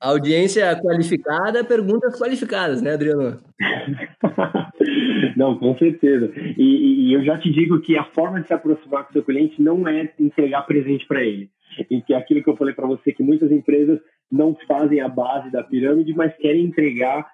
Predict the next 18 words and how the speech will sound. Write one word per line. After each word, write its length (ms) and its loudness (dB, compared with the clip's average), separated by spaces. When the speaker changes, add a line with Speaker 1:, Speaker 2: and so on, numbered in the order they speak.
Speaker 2:
a 120 -6
cerejinha 500 0
do 100 2
bolo 380 0
lá, 180 -4
né? 140 -12
Acho 200 -6
que 240 0
a 80 -4
principal 680 -2
forma 240 0
de 80 -10
você 80 -2
se 80 -6
aproximar 760 -2
do 80 -10
seu 100 2
cliente 560 -2